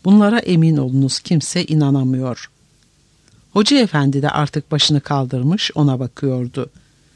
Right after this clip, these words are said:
Ne çare ki inanmamakla her şey bitmiyor. Araya bir burudet giriyor, mesafe giriyor.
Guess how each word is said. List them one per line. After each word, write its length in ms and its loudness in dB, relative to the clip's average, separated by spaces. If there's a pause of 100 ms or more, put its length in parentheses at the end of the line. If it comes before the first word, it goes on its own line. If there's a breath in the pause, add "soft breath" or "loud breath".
(100)
Ne 100 4
çare 400 0
ki 280 -2
inanmamakla 760 2
her 160 -2
şey 300 -4
bitmiyor. 460 -4 (380 soft breath)
Araya 400 2
bir 260 0
burudet 540 -2
giriyor, 460 -4
mesafe 500 -2
giriyor. 460 -4